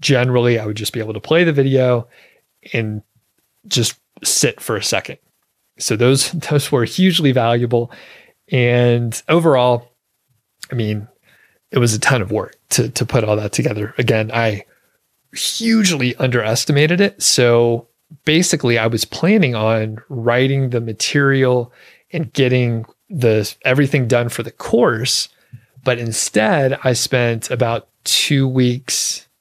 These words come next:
yes, two weeks working on the challenge material. So that, that killed a decent amount of time there. I, now that I'm thinking back, I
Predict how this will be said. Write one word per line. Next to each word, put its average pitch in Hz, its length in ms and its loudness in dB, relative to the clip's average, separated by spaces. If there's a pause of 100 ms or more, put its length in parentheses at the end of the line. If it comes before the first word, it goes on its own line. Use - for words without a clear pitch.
(600)
yes, 107 380 -2
two 175 300 2
weeks 123 600 -2 (720)
working 165 500 0
on 127 260 0
the 120 80 2
challenge 139 580 0
material. 101 600 -6 (380)
So 120 380 2
that, 147 320 0
that 143 340 -2
killed 160 560 0 (200)
a 117 360 -2 (140)
decent 147 400 2
amount 117 320 -6
of 110 100 -16
time 117 360 -2
there. 104 280 -10 (560)
I, 147 560 2 (220)
now 127 160 0
that 123 100 0
I'm 117 100 -4
thinking 127 360 -6
back, 123 380 -4 (460)
I 151 340 0